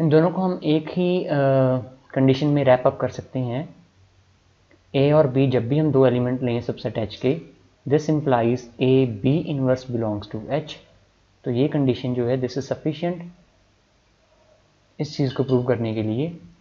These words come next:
कि एच जो है वो जी का subgroup है। और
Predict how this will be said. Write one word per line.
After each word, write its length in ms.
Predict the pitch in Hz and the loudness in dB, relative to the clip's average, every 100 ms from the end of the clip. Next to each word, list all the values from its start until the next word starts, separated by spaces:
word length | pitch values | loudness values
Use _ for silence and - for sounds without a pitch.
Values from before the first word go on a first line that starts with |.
| _ _ _ _ _ | _ _ _ _ _
कि 100 | 135 | -2
एच 200 | 127 - | -2 -2
जो 140 | 127 123 | -4 -2
है 160 | 117 | -2
वो 300 | 113 120 185 - - - | -2 -4 -4 -10 -18 -10
जी 200 | 110 113 | -6 -6
का 340 | 107 127 175 - - - | -2 -4 -4 -10 -20 -20
subgroup 500 | - 104 107 104 104 139 | -16 -12 -10 -10 -8 -6
है। 220 | 110 - - _ _ _ _ _ _ _ _ _ - _ - - _ _ 160 | -6 -8 -20 _ _ _ _ _ _ _ _ _ -20 _ -20 -20 _ _ -2
और 400 | 143 143 147 | 2 4 4